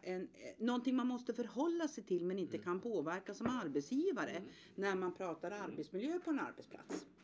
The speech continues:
Speaker 2: Ja, mm, det är
Speaker 1: Eh,
Speaker 2: sant.
Speaker 1: det är sant, ja.
Speaker 2: Mm.
Speaker 1: Och det som gjorde att du och jag tyckte att det här var jätteintressant, det var när vi insåg att det faktiskt handlade om ledarskap, age management. Alltså
Speaker 2: Mm.
Speaker 1: att det var, det handlade om den typen av frågor. Och det, bara för att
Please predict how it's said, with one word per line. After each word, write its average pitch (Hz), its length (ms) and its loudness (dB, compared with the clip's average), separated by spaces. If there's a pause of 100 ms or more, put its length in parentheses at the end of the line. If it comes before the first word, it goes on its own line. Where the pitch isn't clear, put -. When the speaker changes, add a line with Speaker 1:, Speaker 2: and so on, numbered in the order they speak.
(220)
Speaker 2:
Ja, 190 140 -4 (360)
mm, 190 180 -8 (200)
det - 120 -6
är 185 220 6
Speaker 1:
Eh, 175 60 0
Speaker 2:
sant. - 160 -20
Speaker 1:
det 233 120 2
är 403 80 8
sant, 143 320 -4
ja. - 80 -10
Speaker 2:
Mm. - 160 -12 (160)
Speaker 1:
Och 302 260 10
det 294 140 6
som 330 140 2
gjorde 330 300 6
att 311 160 -2
du 349 180 10
och 370 120 8
jag 226 240 2
tyckte 214 300 -2
att 185 80 -4
det 180 60 -6
här 170 140 -2
var 160 80 0
jätteintressant, 147 880 -4
det 202 60 6
var 240 200 0
när 240 140 0
vi 208 220 -2
insåg 180 540 2 (120)
att - 180 -8
det 196 60 -4
faktiskt 175 420 -8
handlade 156 480 -2
om 175 120 0
ledarskap, 202 800 -4
age 175 360 0
management. 143 720 -4
Alltså 170 200 -2
Speaker 2:
Mm. 160 100 0
Speaker 1:
att - 60 -12
det 180 80 2
var, 170 180 0 (280)
det 185 80 2
handlade 165 420 0
om 165 140 2
den 233 220 0
typen 156 400 -4
av 147 60 -4
frågor. 127 340 -6
Och 214 120 2
det, 311 220 4
bara 277 220 0
för 277 120 -4
att 277 220 -2